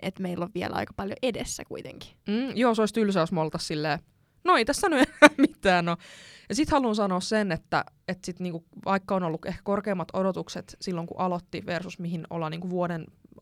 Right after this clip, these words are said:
Speaker 2: a, niinku, sisällä päästy, niin ihan tosi kiva on, että me ollaan saatu tosi paljon vieraita tänne.
Speaker 1: Kyllä.
Speaker 2: Ja me ollaan tu-, meillä on tulossa tosi ihania vieraita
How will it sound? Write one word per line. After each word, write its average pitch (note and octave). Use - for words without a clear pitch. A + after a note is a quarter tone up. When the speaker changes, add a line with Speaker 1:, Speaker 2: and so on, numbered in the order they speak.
Speaker 2:
a, -
niinku, F3
sisällä F#3
päästy, G3+
niin E3
ihan B3+
tosi A3
kiva F3
on, D#3
että -
me E3+
ollaan E3
saatu E3
tosi F#3+
paljon B2
vieraita F#3+
tänne. C#4+
Speaker 1:
Kyllä. G#3+
Speaker 2:
Ja F#3+
me F3+
ollaan E3+
tu-, F#3+
meillä F#3+
on F3
tulossa G#3
tosi G3
ihania F3+
vieraita E3+